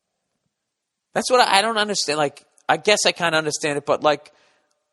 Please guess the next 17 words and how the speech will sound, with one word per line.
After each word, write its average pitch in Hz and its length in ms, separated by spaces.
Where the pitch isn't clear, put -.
cooking 269 340
a 220 60
meal 170 280
for 196 160
somebody 196 560
is 156 140
one 180 140
of 180 80
the 165 40
greatest 156 540
things 151 220
you 143 80
could 147 120
ever 123 220
do 113 200
for 101 200
'em. 82 60